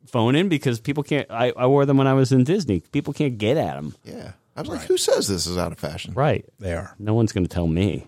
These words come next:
Speaker 3: They're,
Speaker 2: Right.
Speaker 3: it's a middle-aged white, you guys are mi-, again, you guys are middle-aged white
Speaker 2: We
Speaker 3: guys.
Speaker 2: wear what we want.
Speaker 3: That's why you like to wear 'em.
Speaker 2: Mm-hmm.
Speaker 3: Okay.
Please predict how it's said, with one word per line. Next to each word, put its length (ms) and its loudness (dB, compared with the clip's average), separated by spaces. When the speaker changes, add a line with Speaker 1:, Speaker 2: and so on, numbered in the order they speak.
Speaker 3:
They're, 140 0
Speaker 2:
Right. 80 -10
Speaker 3:
it's 100 -4
a 60 2
middle-aged 340 0
white, 140 -2
you 100 0
guys 240 0
are 60 0
mi-, 140 -4
again, 340 0
you 120 -2
guys 240 4
are 80 -2
middle-aged 420 0
white 200 2
Speaker 2:
We 20 -6
Speaker 3:
guys. 180 2
Speaker 2:
wear 140 4
what 160 2
we 80 0
want. 380 -4
Speaker 3:
That's 240 0
why 120 4
you 120 0
like 180 -2
to 80 -2
wear 200 -4
'em. 80 -14
Speaker 2:
Mm-hmm. 260 -12
Speaker 3:
Okay. 300 2